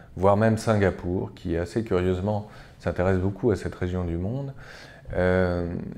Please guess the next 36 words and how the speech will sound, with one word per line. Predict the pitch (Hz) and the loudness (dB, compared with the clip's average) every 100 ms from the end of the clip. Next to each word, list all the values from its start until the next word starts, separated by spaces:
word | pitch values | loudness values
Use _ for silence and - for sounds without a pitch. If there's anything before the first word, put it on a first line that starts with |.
| - | -10
laisserait | 101 107 127 127 156 | 0 4 4 2 0
envisager, | 127 110 113 113 110 143 156 156 - - | 2 2 4 4 4 2 2 -2 -4 -4
euh, | 98 98 92 | -2 2 2
la | 95 113 | 2 0
possibilité | 113 98 - 101 98 95 147 147 143 - - - - | 0 -4 -2 -4 -4 -2 0 2 0 -6 -20 -20 -18
d'explorer | - 113 113 113 110 127 | 0 0 0 2 2 4
de | 120 | 2
nouvelles, | 104 110 113 117 110 98 | 2 2 4 4 4 4
euh, | 92 90 90 87 | 2 2 0 0
routes | 90 131 | -2 -4
commerciales, | - 107 104 - 98 90 90 - - - - | 0 0 0 -2 -4 -4 -6 -10 -18 -20 -14
les | - | -6
routes | 82 101 123 | -2 -2 0
de | 98 | 0
l'hémisphère | 87 92 95 - 95 | 0 -2 -4 -4 -4
nord, | 90 85 - - - - - - - | -2 -4 -6 -10 -14 -18 -20 -16 -2
pour | 104 | -2
contourner | - 107 95 85 95 123 | 2 0 2 0 2 2
toutes | 120 113 | 0 -2
les | 110 | 0
difficultés | 98 98 - 95 92 117 113 | 0 -4 -8 -6 0 2 2
que | 95 | 2
l'on | 90 90 | 0 -2
sait, | - 104 | -2 0
notamment | 92 82 87 95 | 0 -2 -2 -2
pour | 95 80 | -4 -4
une | 90 92 | -2 -2
Chine | - - 117 95 101 107 - - - | -4 -2 0 0 -4 -8 -18 -20 -16
qui | - | -10
se | - 92 | -6 -6
sent | - 95 | -4 -4
de | |
plus | 80 101 95 | -4 -6 -6
en | |
plus | 85 95 87 | -6 -6 -4
assiégée, | 82 - 90 82 85 | -6 -2 -4 -2 -6